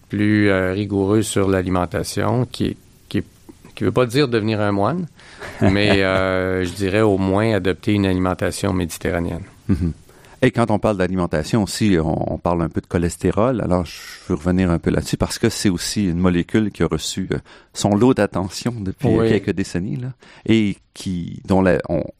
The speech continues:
Speaker 2: on f-, notre position par rapport au cholestérol change beaucoup.
Speaker 1: Le problème, c'est que, euh, ben, il y a pas de doute, hein, euh, je f-, je veux être bien clair, le cholestérol joue un rôle, il y a pas de doute.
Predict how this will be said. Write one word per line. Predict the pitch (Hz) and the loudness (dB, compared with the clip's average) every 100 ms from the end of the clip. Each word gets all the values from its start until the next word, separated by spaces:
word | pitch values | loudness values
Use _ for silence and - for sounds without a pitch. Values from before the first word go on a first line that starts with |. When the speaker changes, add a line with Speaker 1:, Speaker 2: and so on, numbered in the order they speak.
| _ - | _ -12
Speaker 2:
on | 85 82 | -4 -4
f-, | 78 - - | -4 -10 0
notre | 95 - | 0 0
position | - 110 - 120 | 4 2 4 0
par | 95 | 2
rapport | 90 - 98 | 2 2 -2
au | |
cholestérol | 85 82 92 107 | -2 -4 0 -2
change | 98 - 87 - | -2 -4 -4 -4
beaucoup. | 82 - 113 95 - - - - | -10 -8 -8 -8 -10 -16 -14 -2
Speaker 1:
Le | 117 | -2
problème, | - 131 110 120 160 165 | 0 -2 0 0 2 2
c'est | - 120 | 0 -4
que, | 107 117 | -2 2
euh, | 117 123 110 98 98 95 - | 2 2 2 0 -2 -4 -6
ben, | - 110 | -4 -2
il | |
y | 110 | -2
a | |
pas | 127 | -2
de | 107 | -4
doute, | 95 110 - | -2 -2 -2
hein, | 101 98 | -2 0
euh, | 113 101 95 95 | 0 0 -2 -2
je | 95 | -6
f-, | 92 - - - 113 | -8 -12 -20 -12 -8
je | 92 92 | -6 -2
veux | 92 92 | 0 0
être | 92 92 | 0 0
bien | 101 | 0
clair, | 90 110 117 | 2 2 2
le | 104 | 0
cholestérol | 104 104 98 - 98 110 | 0 0 -2 -2 0 0
joue | 98 | 0
un | 92 | 0
rôle, | 85 101 123 95 | 0 2 2 2
il | |
y | 90 | 0
a | 87 | -2
pas | 101 | -4
de | 85 | 0
doute. | 117 | 0